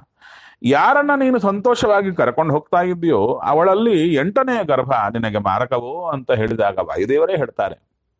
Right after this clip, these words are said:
ಅದಕ್ಕೆ ಕಂಸ ಅಲ್ಲೇ ಅವಳನ್ನ ಕೊ-, ಕೊಲ್ಲಲಿಕ್ಕೆ ನೋಡಿದ್ರೆ ದೇವಕಿಯನ್ನ, ವಸುದೇವ ಹೇಳ್ತಾನೆ, "ಹುಟ್ಟಿದ ಮಕ್ಕಳನ್ನ ಕೊಡ್ತೇನೆ,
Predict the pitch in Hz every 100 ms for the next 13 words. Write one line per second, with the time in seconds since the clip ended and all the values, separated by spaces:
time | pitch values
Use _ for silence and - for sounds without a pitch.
0 | _ _ _ - - - - 139 170 170
1 | 175 185 151 175 190 170 151 135 117 113
2 | 110 104 117 127 117 113 104 104 107 101
3 | 82 80 98 117 110 104 101 98 _ _
4 | _ _ _ _ _ _ _ _ _ _
5 | _ _ _ _ _ - - 156 185 123
6 | 104 95 95 90 - 123 123 120 104 101
7 | 113 123 127 127 98 95 107 82